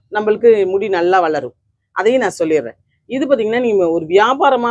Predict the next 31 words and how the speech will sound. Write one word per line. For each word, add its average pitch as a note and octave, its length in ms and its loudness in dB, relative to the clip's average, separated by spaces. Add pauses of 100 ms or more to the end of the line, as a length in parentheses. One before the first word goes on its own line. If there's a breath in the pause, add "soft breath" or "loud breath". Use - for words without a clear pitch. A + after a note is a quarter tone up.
பண்ணீங்க F#3 440 -2
அப்படின்னா, D#3+ 460 -6
நீங்க G#3 200 -2
அந்த F3+ 160 -4
மாதிரி F#3+ 200 0
கொண்டு F#3 280 -6
போக E3+ 140 0
முடியாது. C#3 360 -4 (420)
அது A3 180 0
உங்களுக்கு G#3 280 2
அந்த G3 140 0
அளவுக்கு A#3 240 0
கிடைக்காது, G3 480 0
கொண்டு A3+ 220 2
போக A3+ 140 4
முடியாது. E3 340 -2
அடுத்த A#3+ 300 0
பிராண்ட் G3+ 340 -2
கூட G3+ 200 0
உங்க E3+ 140 -2 (300)
பொருளை G#3+ 260 0
கம்பேர் - 360 -2
பண்ணும்போது F#3+ 400 -2
வந்து G3 240 -2 (200)
ஈஸியா A#3 420 -2
தெரியும், F#3 240 -4
"இவ்வளவுதானே?" E3 520 -2
அப்படிங்கிற D3+ 380 -4
மாதிரி D#3+ 180 -8
தெரியும். C3 360 -10
அதனால F3 400 -2